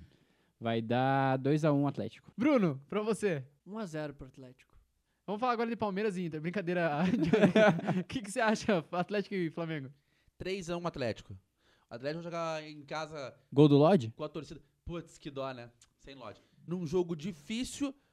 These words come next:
Speaker 4: mas o fator casa vai ajudar. O Atlético com muitos, mas muitos desfalques, <coughs> principalmente na zaga. O desfalque na zaga do Atlético é algo que preocupa muito, porque nem se sabe quem é que vai jogar ao lado do Léo Pereira, né? Tem um garoto que subiu agora da base,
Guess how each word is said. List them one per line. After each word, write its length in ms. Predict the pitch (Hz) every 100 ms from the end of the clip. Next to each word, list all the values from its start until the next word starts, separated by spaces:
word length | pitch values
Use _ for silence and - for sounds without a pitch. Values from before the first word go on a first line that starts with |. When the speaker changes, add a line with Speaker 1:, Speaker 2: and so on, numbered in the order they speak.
| _
Speaker 4:
mas 180 | 151 160
o 40 |
fator 280 | 180 175 180
casa 320 | 175 156 160
vai 100 | 165 165
ajudar. 360 | 175 143 110 - _ _ -
O 40 |
Atlético 360 | 110 131 143 -
com 60 | 190
muitos, 840 | 185 180 190 220 240 180 175 143
mas 300 | 147 175 165
muitos 440 | 175 175 190 226 185
desfalques, 520 | 196 - 143 135 - - -
<coughs> 180 | - -
principalmente 1040 | 220 262 233 269 233 202 165 175 170 175 _ _
na 220 | 151 165
zaga. 480 | 151 135 120 101 98 _ _ _
O 40 | 110
desfalque 340 | - 143 165
na 100 | 165
zaga 200 | 147 151
do 40 |
Atlético 440 | 143 139 147 147 165
é 60 |
algo 220 | 165 165 156
que 160 | -
preocupa 480 | - 160 147 170 180
muito, 280 | 151 180 - _ _
porque 180 | - 180
nem 220 | 185 233
se 140 | 269 277
sabe 220 | 247 240
quem 140 | 240 240
é 20 |
que 60 |
vai 120 | 226 226
jogar 420 | 220 180 127 - _ _ -
ao 100 | 151
lado 220 | 160 160
do 120 | 156 160
Léo 180 | 160
Pereira, 460 | 156 160 143 123 117 _ _ _ _
né? 200 | 123 143
Tem 160 | 143 147
um 40 |
garoto 200 | 143 147
que 80 | -
subiu 160 | 156
agora 300 | 180 156 196
da 100 | 214
base, 400 | 175 175 202 202